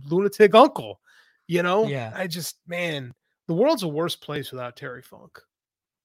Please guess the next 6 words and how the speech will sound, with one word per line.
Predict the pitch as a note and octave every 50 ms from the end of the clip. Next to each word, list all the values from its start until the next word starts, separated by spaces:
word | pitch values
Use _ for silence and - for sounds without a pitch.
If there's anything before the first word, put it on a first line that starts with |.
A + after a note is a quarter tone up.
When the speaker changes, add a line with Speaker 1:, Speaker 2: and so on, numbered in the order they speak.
| _ _ _ _ _ _ _ _
Speaker 2:
Yeah. | - B2 A#2 A#2 A2 G#2+ - _ _ _ _ _ _ _
So | - - F#3+ E3+ E3+ E3 D#3+ - _ _ _ _ _ _ _ _ -
outside | - G#3+ A#3+ - - A#3 A3 A3+ G#3+
of | F#3+ D#3 D3+
nineteen | D3 D3 D3 D#3+ D3+ - F3 D#3+ D3
eighty-nine, | C#3 C3+ C3+ C3 B2 A#2+ A2 G#2 G2+ G#2+